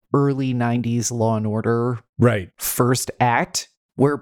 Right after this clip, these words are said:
Speaker 1: Briscoe will make a joke about needing something like a hole in the head, and then they cut to the credits. Like, when are we?
Speaker 2: Yeah, like, their version of the internet is very much like, and what it's doing to kids is very much like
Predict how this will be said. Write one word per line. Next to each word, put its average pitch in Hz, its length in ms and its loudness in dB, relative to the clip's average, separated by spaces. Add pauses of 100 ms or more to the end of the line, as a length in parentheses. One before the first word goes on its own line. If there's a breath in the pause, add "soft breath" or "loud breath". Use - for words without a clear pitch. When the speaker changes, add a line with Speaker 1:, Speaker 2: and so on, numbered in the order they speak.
(140)
Speaker 1:
Briscoe 139 360 0
will 123 80 0
make 123 200 -2
a 120 40 0
joke 123 260 2
about 117 420 -2
needing 135 420 2
something 151 420 0
like 143 200 0
a - 60 4
hole 135 300 0
in 147 120 2
the 151 80 2
head, 147 400 2
and 131 180 2
then 127 200 -2
they 123 120 -2
cut - 280 0
to - 100 -12
the 110 80 0
credits. 117 560 0
Like, 131 300 2
when 139 320 2
are 151 200 0
we? 87 420 -4 (340)
Speaker 2:
Yeah, 117 220 4
like, 107 180 -2
their 127 180 2
version 123 420 0
of 104 320 -2
the 104 180 0
internet 95 380 0
is 87 160 -6
very 90 300 0
much 85 360 -4
like, 85 360 -4 (560)
and 104 100 4
what 104 120 2
it's - 120 -8
doing 101 200 0
to 85 80 -6
kids 80 340 -2
is 85 80 -8
very 90 180 2
much 82 240 -4
like 82 240 -2